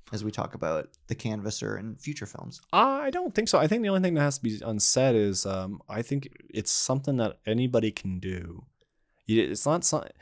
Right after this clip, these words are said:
Speaker 2: it, we always have this, like, conversation, and we always wanna treat it like there's these, these super smart, super brilliant people, and they're, they're born to do this,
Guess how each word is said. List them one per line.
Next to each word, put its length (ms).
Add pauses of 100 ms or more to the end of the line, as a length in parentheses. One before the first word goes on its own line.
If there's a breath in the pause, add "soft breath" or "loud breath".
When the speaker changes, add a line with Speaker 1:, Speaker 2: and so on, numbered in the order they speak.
(160 loud breath)
Speaker 2:
it, 160
we 120
always 200
have 140
this, 180
like, 300
conversation, 1080
and 140
we 140
always 280
wanna 380
treat 320
it 160
like 180
there's 220
these, 200
these 200
super 400
smart, 460
super 280
brilliant 420
people, 480 (360 soft breath)
and 160
they're, 220 (480)
they're 120
born 360
to 100
do 220
this, 360